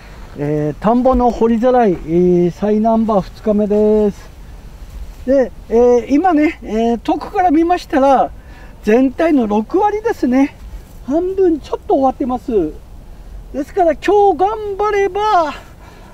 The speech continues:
残り四割できちゃいそうなんで、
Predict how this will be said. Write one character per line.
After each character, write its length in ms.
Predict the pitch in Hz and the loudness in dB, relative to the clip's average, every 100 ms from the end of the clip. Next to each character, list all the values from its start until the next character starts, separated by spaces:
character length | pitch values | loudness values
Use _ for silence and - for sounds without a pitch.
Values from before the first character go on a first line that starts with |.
| - | -10
残 400 | 233 254 254 330 | -2 -2 0 2
り 160 | 320 311 | 4 4
四 300 | 320 311 320 | 4 2 2
割 340 | 320 330 302 - | 2 2 -2 -6
で 140 | 202 247 | -10 -10
き 40 | - - | -12 -12
ち 80 | - | -6
ゃ 60 | 330 | -4
い 80 | |
そ 220 | - 339 277 | -4 -4 -2
う 20 | |
な 160 | 240 | -2
ん 100 | 202 | -2
で、 300 | 190 247 190 | 2 2 2